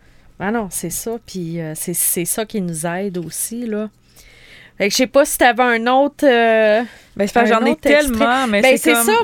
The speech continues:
Speaker 1: moi aussi, là, je suis comme, va peut-être falloir qu'on fasse un deuxième épisode avec ça, à un moment
Speaker 2: Ouais,
Speaker 1: donné.
Speaker 2: peut-être, peut-être plus,
Speaker 1: Parce
Speaker 2: euh, structu-,
Speaker 1: que
Speaker 2: ben, tu sais, moi, je vais comme essayer de peut-être, euh, vraiment aller chercher les, tu sais, les passages plus,
Speaker 1: Ben,
Speaker 2: euh,
Speaker 1: c'est ça,
Speaker 2: intenses,
Speaker 1: c'est parce
Speaker 2: là.
Speaker 1: que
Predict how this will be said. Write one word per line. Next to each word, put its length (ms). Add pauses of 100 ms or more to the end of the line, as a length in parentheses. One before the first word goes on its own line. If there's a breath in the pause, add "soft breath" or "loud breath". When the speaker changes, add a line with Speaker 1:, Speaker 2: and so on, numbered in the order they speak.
Speaker 1:
moi 140
aussi, 300
là, 120
je 60
suis 80
comme, 300
va 120
peut-être 240
falloir 360
qu'on 180
fasse 320
un 140
deuxième 480
épisode 560
avec 320
ça, 260
à 40
un 40
moment 240
Speaker 2:
Ouais, 200
Speaker 1:
donné. 260
Speaker 2:
peut-être, 320
peut-être 260
plus, 180
Speaker 1:
Parce 220
Speaker 2:
euh, 80
structu-, 220
Speaker 1:
que 240
Speaker 2:
ben, 180
tu 60
sais, 80
moi, 100
je 80
vais 80
comme 180
essayer 240
de 140
peut-être, 360
euh, 260 (640 soft breath)
vraiment 300
aller 120
chercher 380
les, 440
tu 60 (840)
sais, 100
les 100
passages 540
plus, 300
Speaker 1:
Ben, 140
Speaker 2:
euh, 40
Speaker 1:
c'est 220
ça, 240
Speaker 2:
intenses, 240
Speaker 1:
c'est 60
parce 300
Speaker 2:
là. 220
Speaker 1:
que 60